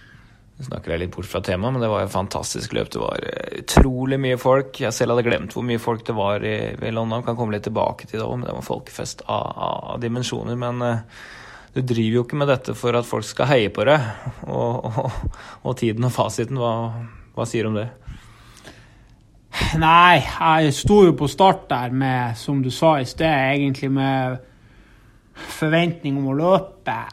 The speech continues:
Speaker 2: en eller annen plass, sånn realistisk, mellom, ja, lav to tjueén og, og pers da.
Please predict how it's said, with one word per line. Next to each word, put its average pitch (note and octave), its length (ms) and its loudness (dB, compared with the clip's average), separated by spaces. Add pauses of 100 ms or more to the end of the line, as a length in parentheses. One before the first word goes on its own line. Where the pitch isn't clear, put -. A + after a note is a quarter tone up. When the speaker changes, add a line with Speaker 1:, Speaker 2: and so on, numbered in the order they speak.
(340)
Speaker 2:
en D#3 300 0
eller D3+ 240 2
annen C3+ 180 0
plass, F3+ 300 4 (340)
sånn D3+ 240 -2
realistisk, C#3+ 920 -2
mellom, C3+ 640 -2 (640)
ja, D#3 180 0 (300)
lav E3 320 6
to D3 160 0
tjueén D3 500 2
og, B2+ 200 -2 (160)
og - 100 -8
pers - 300 2 (100)
da. - 160 -10